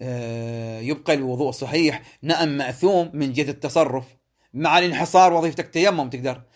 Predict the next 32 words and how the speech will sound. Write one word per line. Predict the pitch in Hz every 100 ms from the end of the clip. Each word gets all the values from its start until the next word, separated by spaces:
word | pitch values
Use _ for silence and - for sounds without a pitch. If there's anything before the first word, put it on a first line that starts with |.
| - -
بس | 143
إذا | 143 165 151
خالفت | 156 156 214 214
التيمم | 170 - 165 165 151 151 147
وجيت | 135 127 185
توضيت | 185 190 156 196 202
الوضوء | 143 135 208
صحيح. | - 151 127 117 113 113 120 - _ - - - -
وحكم | 143 196 - 139
المصب | 127 135 170 -
إذا | 135 135
كان | 127 156 127
وضع | 147 -
الماء | 120 151 131
على | 117 120
العضو | 139 135
مقدماً | 120 117 151 120 120
للوصول | 117 117 123 120
إليه | 120 123 156 208
حكم | - 185 - 127
الإناء، | 117 123 127 123
يعني | 113 127
شنو | 160 165 156
هو؟ | 180 - 143
مع | 120
الانحصار | 127 127 123 190 233
وعدمه. | 107 127 120 120 127 120 120 123 123 - - _
زين، | 113 156 156
يعني | 135 131
انحصار | 113 135 160 131 - -
الماء | 131 127 151 131 123
بالمصب | 151 175 170 202